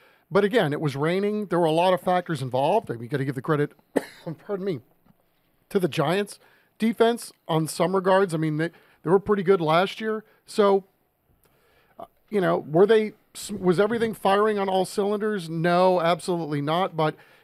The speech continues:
it was week one, and, you know, what they looked like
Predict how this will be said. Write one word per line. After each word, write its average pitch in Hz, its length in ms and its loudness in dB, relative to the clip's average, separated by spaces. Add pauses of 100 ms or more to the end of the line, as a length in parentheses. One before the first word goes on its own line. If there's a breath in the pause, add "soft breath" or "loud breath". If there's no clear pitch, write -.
it 180 200 2
was 160 600 2
week 185 320 -4
one, 170 580 -2
and, 143 440 -4 (180)
you 165 80 -8
know, 135 140 -4
what 123 340 -2
they 170 140 0
looked 160 240 -2
like 160 260 2